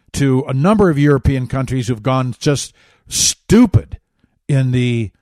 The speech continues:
um, in the immigration department. But their stupidity appears to be of God, because those nations have walked away and they have done the evil that God has laid out here in Deuteronomy,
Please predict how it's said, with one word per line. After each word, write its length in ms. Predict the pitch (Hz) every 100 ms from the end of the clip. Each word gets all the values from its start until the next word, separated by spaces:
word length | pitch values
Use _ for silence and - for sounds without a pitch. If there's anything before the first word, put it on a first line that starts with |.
| _ _ _
um, 640 | 143 131 123 117 110 104 - _ _ _
in 160 | 170 139
the 120 | 135
immigration 760 | 147 175 165 120 156 190 196 147
department. 680 | 123 - 120 95 101 98 - _ _ _ _
But 140 | - 147
their 140 | 151
stupidity 800 | - - 160 - 247 277 190 147
appears 400 | 139 135 170 151
to 80 | 131
be 160 | 135 127
of 140 | 113
God, 260 | 160 185 156
because 400 | 139 143 135 - _ _
those 460 | 120 117 208 247 160
nations 560 | 151 139 - 110 101 - _ _
have 120 | - 127
walked 400 | 135 156 147 -
away 460 | 127 131 127 120 - _
and 180 | 135 131
they 160 | 156 156
have 220 | 147 120
done 360 | 139 139 135 123 _ -
the 320 | 127 131 143
evil 280 | 160 147 147
that 240 | 131 117
God 280 | 113 139 143
has 220 | 131 123
laid 260 | 127 139 135
out 220 | 131 127
here 140 | 120 120
in 100 | 117
Deuteronomy, 680 | 127 120 120 120 120 120